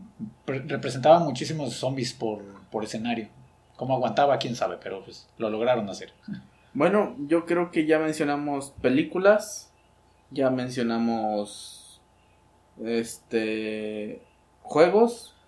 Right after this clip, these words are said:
Speaker 1: De los orígenes, creo que todavía nomás nos faltaría mencionar que aparte de infección,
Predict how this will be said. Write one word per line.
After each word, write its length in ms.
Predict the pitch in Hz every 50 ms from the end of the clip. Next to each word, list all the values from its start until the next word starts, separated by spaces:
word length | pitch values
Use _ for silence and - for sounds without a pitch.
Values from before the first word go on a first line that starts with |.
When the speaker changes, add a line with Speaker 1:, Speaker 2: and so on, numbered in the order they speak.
| _ _ _ _ -
Speaker 1:
De 200 | 127 120 127 127
los 200 | 123 135 131 -
orígenes, 480 | 120 139 170 180 190 196 156 143 131 -
creo 180 | - 135 143
que 80 | - 151
todavía 300 | - 147 143 143 147 147
nomás 180 | 147 143 143
nos 160 | 143 147 139 -
faltaría 400 | 120 113 - 110 107 117 123 135
mencionar 480 | 139 135 131 - 120 117 123 135 135
que 80 | - -
aparte 340 | 123 - 123 120 - - 135
de 80 | 127
infección, 840 | 120 117 - 117 113 - - 127 123 131 139 135 139 135 135 131 123